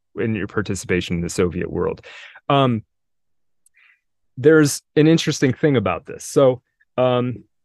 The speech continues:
let me read quickly from the bio. This isn't a long one.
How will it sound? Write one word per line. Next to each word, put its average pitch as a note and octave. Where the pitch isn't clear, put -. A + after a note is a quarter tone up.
let A#2
me A2
read G2+
quickly -
from -
the F2+
bio. F2
This F#2+
isn't D#2+
a D#2
long E2+
one. E2